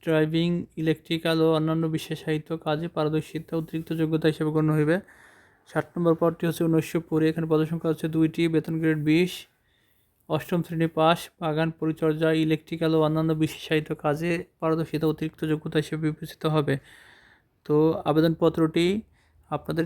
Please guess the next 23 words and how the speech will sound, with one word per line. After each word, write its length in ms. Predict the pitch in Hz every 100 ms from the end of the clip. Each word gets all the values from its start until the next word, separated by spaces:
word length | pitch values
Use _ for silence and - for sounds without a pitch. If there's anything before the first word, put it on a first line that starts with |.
| -
তিরিশ 260 | 180 180 -
তারিখের 260 | 170 170
মধ্যে 260 | 165 160 151
পাঠাতে 340 | 143 143 143
হবে। 200 | 143 139
প্রার্থীর 400 | 127 151 147 160
বয়স 420 | 151 151 165 180 -
তিরিশ 360 | 165 160 175 160
এক 200 | 151 151
দুই 80 | 156
হাজার 120 | 151
পঁচিশ 400 | - 156 165 -
খ্রিস্টাব্দ 340 | 156 - 156
তারিখে 280 | - 156 165
সর্বনিম্ন 920 | - 143 147 160 160 160 165 170 185
আঠারো 360 | 190 160 165 160
থেকে 440 | 160 156 185 196 220 - - _ _
সর্বোচ্চ 360 | - 160 160 165
বত্রিশ 460 | 160 165 - 180
বছরের 300 | 165 156 160
মধ্যে 240 | 160 160 160
হতে 200 | 156 156
হবে। 280 | 156 135